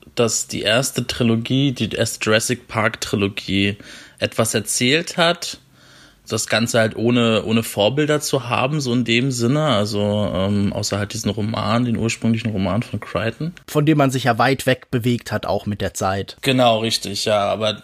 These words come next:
Speaker 1: jetzt Jurassic World litt ja darunter, dass sie ja wirklich, ja, nicht nur Jurassic Park irgendwie war da so drinne als Aufguss und dann die,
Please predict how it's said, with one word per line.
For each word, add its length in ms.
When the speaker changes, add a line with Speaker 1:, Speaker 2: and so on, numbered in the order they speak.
Speaker 1:
jetzt 540
Jurassic 420
World 360
litt 260
ja 120
darunter, 520
dass 240
sie 80
ja 260
wirklich, 560
ja, 280
nicht 200
nur 300
Jurassic 460
Park 480
irgendwie 640
war 100
da 140
so 160
drinne 460
als 200
Aufguss 720
und 220
dann 160
die, 100